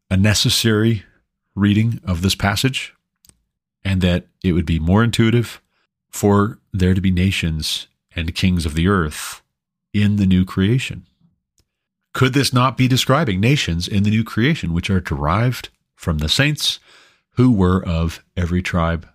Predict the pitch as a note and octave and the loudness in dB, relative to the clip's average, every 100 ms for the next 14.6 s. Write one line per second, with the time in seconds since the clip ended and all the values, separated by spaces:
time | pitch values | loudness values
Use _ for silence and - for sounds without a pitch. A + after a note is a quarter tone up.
0 | _ _ - D#2+ D#2 E2 D2+ D2 - D#2+ | _ _ -8 -6 -4 -6 -4 -4 -6 -8
1 | D#2 D#2 D2+ D2 D2+ - - E2+ D2 C#2 | -6 -4 -4 -6 -8 -14 -10 -6 -4 -6
2 | D2+ - F2+ C#2+ C2 - - - - - | -8 -4 -2 -2 -6 -14 -20 -18 -10 -2
3 | G2+ G#2+ A2 A#2+ B2+ C3+ - D3+ G#2+ G2+ | 0 2 4 2 0 -2 0 0 2 4
4 | G2 A2 G#2+ A2+ A2+ D#3 - - _ _ | 4 2 0 0 2 2 -2 -14 _ _
5 | G2+ - G2 G#2+ A#2 - _ - - - | -4 0 2 2 0 -4 _ -20 -14 -2
6 | F2 D#3 A3 D#3+ - D2 C2 F2 - F2+ | 2 2 0 -4 -4 -6 -4 -6 -6 -6
7 | E2 - G2 F2 - D2 D#2 D2 D2+ - | -6 -4 -2 -2 -4 -4 -4 -4 -4 -2
8 | - E3 G2+ - - - G2 F2 E2+ - | 0 0 -2 -10 -16 -2 0 2 0 -6
9 | _ _ _ A2+ D#3+ D#3+ - - D#2 - | _ _ _ 0 0 0 -6 -6 -8 -10
10 | - - - E2+ D#2+ - A#2+ C3 A#2 F#2 | -14 -18 -8 -4 -4 0 0 0 -2 -4
11 | D#2 - - - _ _ _ _ _ _ | -6 -8 -12 -16 _ _ _ _ _ _
12 | _ _ _ A2 B2 C3 D3+ C#3+ F#2+ A#2 | _ _ _ 0 2 2 2 2 2 0
13 | A2+ - - G#2+ G#2 - - - E3+ A#2 | 0 -8 -4 0 0 0 0 2 2 0
14 | G#2+ - D#2+ D2 E2+ A2 | 0 -2 -4 -2 -4 -4